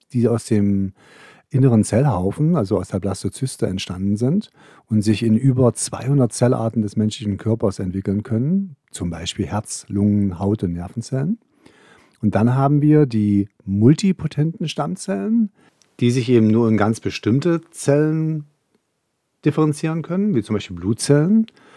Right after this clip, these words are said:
Dazu kommen wir jetzt noch mal ein bisschen genauer. Da gibt es nämlich die sogenannten Stammzellnischen, die man also in erwachsenen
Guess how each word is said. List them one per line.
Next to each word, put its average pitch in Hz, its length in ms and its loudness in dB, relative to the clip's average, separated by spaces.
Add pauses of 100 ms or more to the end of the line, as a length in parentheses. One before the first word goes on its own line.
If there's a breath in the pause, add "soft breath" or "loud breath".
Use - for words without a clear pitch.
(340 soft breath)
Dazu 113 360 4
kommen 127 240 6
wir 123 40 8
jetzt 117 120 6
noch 120 60 6
mal 110 60 6
ein 110 60 8
bisschen 107 220 0
genauer. 98 480 2
Da 104 220 4
gibt 104 220 -2
es - 120 -8
nämlich 107 260 0
die 107 100 -8
sogenannten 98 840 -2 (100)
Stammzellnischen, 104 1600 2 (400 loud breath)
die 110 340 6
man 110 200 4
also 101 240 2
in 107 180 4
erwachsenen 90 920 2